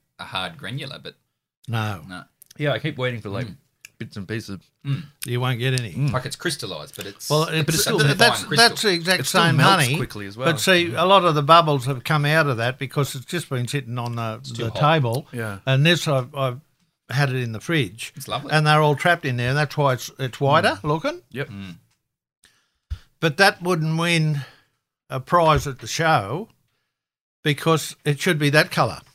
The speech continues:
Speaker 1: It's the wrong. It's although
Speaker 3: So it should
Speaker 1: it's,
Speaker 3: be white.
Speaker 1: it's more of a cream than a white.
Speaker 2: Yeah, it's gotta be white. It, the, the whiter the honey,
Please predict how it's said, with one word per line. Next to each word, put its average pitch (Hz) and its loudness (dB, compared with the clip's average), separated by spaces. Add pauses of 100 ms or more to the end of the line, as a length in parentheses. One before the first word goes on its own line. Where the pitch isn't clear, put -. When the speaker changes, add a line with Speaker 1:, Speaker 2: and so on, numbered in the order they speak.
(180)
Speaker 1:
It's - -8
the 135 -6
wrong. 120 -4 (280)
It's - -10 (260)
although 127 -2
Speaker 3:
So 127 4
it - 0
should - 0
Speaker 1:
it's, 110 -4
Speaker 3:
be 98 -4
white. 127 2
Speaker 1:
it's 135 2
more 127 -4
of 104 -10
a 101 -12
cream 123 -6
than 98 -10
a 92 -10
white. 101 -10 (800)
Speaker 2:
Yeah, 170 6 (200)
it's 143 -4
gotta 165 2
be 147 0
white. 147 2 (240)
It, 131 -10
the, 143 -4 (640)
the 151 2
whiter 202 4
the 156 2
honey, 180 2